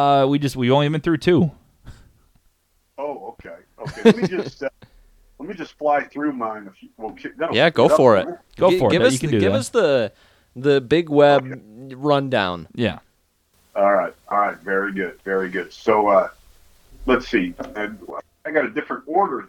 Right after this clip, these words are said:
Speaker 2: I think, on this thing than you do.
Speaker 1: I
Speaker 2: Hold
Speaker 1: don't
Speaker 2: on.
Speaker 1: think so. You're all good. I, if you want me to go through 'em, I can do it, and then you can kind of highlight the ones you
Speaker 2: Yeah.
Speaker 1: like the most.
Speaker 2: Yeah, go ahead and hit, hit me with what you got, and I'll tell you what I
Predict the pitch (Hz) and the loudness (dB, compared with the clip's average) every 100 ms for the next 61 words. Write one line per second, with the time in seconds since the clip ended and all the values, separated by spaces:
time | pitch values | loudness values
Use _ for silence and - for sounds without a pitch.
0 | 104 95 104 98 - 87 87 _ - 85 | -20 -20 -20 -20 -20 -20 -20 _ -18 -18
1 | 80 78 80 78 76 73 151 185 180 175 | -16 -18 -16 -16 -16 -8 -4 -2 -4 -4
2 | 170 - 107 98 127 143 127 131 117 92 | -4 -4 -4 -2 0 2 2 0 0 -2
3 | - 123 131 185 220 196 160 120 165 - | -6 -4 -2 -2 -2 -2 -2 2 0 2
4 | 135 117 113 110 104 98 143 110 - 110 | 0 2 0 -2 -2 2 2 2 2 2
5 | 107 107 131 127 110 117 110 101 95 _ | 4 2 0 -2 -2 -2 0 -2 -4 _
6 | - - 131 131 113 107 110 101 95 120 | -10 -4 0 0 0 2 2 2 2 0
7 | 131 - 92 - - _ _ _ _ _ | -2 -6 -10 -10 -16 _ _ _ _ _
8 | _ - 90 - 139 143 139 104 95 113 | _ -12 -12 0 4 6 4 0 -8 -10
9 | _ _ - - 120 110 98 104 - 82 | _ _ -14 -12 -8 -8 -6 -10 -10 -6
10 | 98 92 90 82 - 92 82 78 | -4 -4 -8 -12 -8 -8 -8 -12